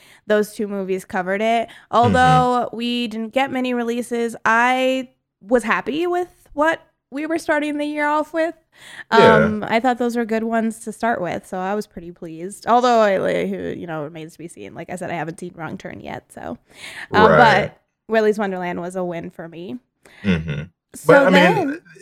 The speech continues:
Speaker 2: granted, there, we were also off the heels of, uh, covid as well, so things were still weird at the
Speaker 1: Mm-hmm.
Speaker 2: beginning of this year, um, which would explain why a lot of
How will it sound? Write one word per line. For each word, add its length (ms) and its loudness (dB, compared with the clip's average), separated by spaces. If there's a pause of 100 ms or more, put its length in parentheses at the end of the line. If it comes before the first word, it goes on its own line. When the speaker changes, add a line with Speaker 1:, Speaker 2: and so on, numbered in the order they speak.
(160)
Speaker 2:
granted, 580 4
there, 440 6
we 340 4
were 320 6
also 460 6
off 400 4
the 180 6
heels 480 2
of, 540 6
uh, 400 4
covid 380 6
as 120 0
well, 320 4
so 360 2 (260)
things 220 4
were 120 4
still 400 6
weird 720 4
at 160 4
the 60 4
Speaker 1:
Mm-hmm. 40 4
Speaker 2:
beginning 320 6
of 140 2
this 260 4
year, 560 4 (400)
um, 440 4
which 240 6
would 100 8
explain 800 4
why 640 6
a 80 4
lot 520 4
of 600 4